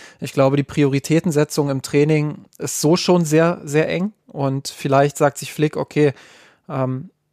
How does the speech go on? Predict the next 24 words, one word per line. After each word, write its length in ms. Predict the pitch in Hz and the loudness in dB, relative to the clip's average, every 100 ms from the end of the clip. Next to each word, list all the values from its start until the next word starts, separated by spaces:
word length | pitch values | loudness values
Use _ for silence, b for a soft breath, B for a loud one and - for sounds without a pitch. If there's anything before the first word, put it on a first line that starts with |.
| _ _ _ _ - | _ _ _ _ -8
die 80 | |
Standards 480 | 135 - 139 160 156 | -2 2 4 2 2
sind 180 | 151 151 | 0 -2
vielleicht 460 | - 147 139 151 - | 0 2 2 2 -2
bisher 280 | 151 156 | -2 0
nicht 200 | 143 147 | 0 0
so 100 | - | 0
entscheidend 480 | 147 143 147 143 147 | 0 2 2 2 2
gewesen 500 | 143 131 143 180 196 | -2 0 0 -2 -4
gegen 280 | 170 170 170 | -2 -2 -2
uns, 420 | 160 170 185 - | -4 -4 -4 -10
äh, 300 | - 147 139 | -6 -2 -2
so 140 | 135 139 | -2 -2
dass 240 | 143 - | -2 0
wir 160 | 151 143 | 0 0
die 80 | 143 | 0
Priorität 640 | - 139 139 - 151 156 | -2 0 0 0 0 0
einfach 280 | 151 135 151 | -2 -2 -2
auf 140 | 139 | 0
andere 340 | 143 143 156 139 | 0 0 0 2
Bereiche 380 | 139 135 135 | 2 2 0
des 140 | 139 139 | -2 -4
Spiels 360 | - 143 143 | -4 -4 -2
legen 260 | 147 139 147 | 0 0 0